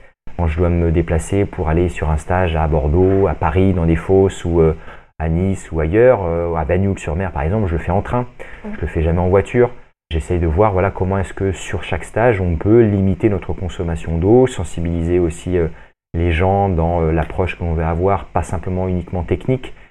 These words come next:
Speaker 1: mais aussi, euh, dans notre rapport à, à la mer que l'on peut avoir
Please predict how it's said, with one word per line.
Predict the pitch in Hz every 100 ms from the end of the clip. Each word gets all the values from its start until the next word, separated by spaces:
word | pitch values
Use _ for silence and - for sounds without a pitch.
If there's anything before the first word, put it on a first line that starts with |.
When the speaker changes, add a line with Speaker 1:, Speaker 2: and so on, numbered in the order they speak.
| - -
Speaker 1:
mais | 87
aussi, | 80 - 107
euh, | 95 82 - - - -
dans | 82
notre | 80 -
rapport | 80 95 113 107 - -
à, | 90 82 80
à | 90
la | 87
mer | 87 117 127 -
que | 95
l'on | 90
peut | 82
avoir | 82 85 135 147